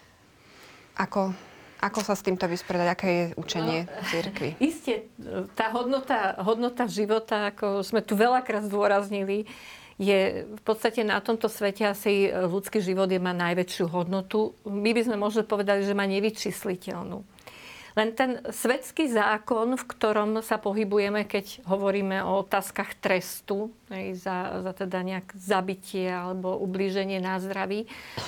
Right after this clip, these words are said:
Speaker 2: on jednoducho funguje na tom princípe, že musí rozlišovať hierarchiu rôznych zločinov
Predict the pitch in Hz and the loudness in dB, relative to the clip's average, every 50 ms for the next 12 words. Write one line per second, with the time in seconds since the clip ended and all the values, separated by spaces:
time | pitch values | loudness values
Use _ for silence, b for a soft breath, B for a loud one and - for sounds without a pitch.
0 | B B B B B B B 190 202 208 - 226 240 254 262 269 262 262 240 262 | B B B B B B B 4 4 4 4 2 2 2 2 2 2 0 -2 -2
1 | 240 - 277 247 - - 233 233 240 262 254 247 220 214 220 220 - 247 247 240 | 0 0 0 0 0 0 0 0 2 2 2 4 4 4 2 2 2 2 2 4
2 | 226 208 214 220 - - 226 - - 226 220 233 226 220 208 214 233 294 302 - | 4 4 4 2 0 -4 -2 2 2 2 4 4 4 4 4 2 2 2 2 2
3 | - 269 233 208 208 208 208 220 208 220 214 - - 208 190 202 196 190 196 190 | 4 4 6 6 6 4 4 4 2 2 2 2 0 2 2 4 2 2 2 2
4 | 185 208 202 202 202 196 196 - - - 208 196 196 190 190 190 - - 180 185 | 4 4 6 6 4 2 2 -2 -4 0 2 4 4 4 2 2 0 0 0 2
5 | 185 202 190 196 202 208 208 196 170 190 185 185 185 185 - - 214 185 185 185 | 4 4 4 4 2 0 -2 0 2 4 2 2 2 0 -4 -2 0 0 0 0
6 | 185 185 185 190 202 | 0 0 0 0 -2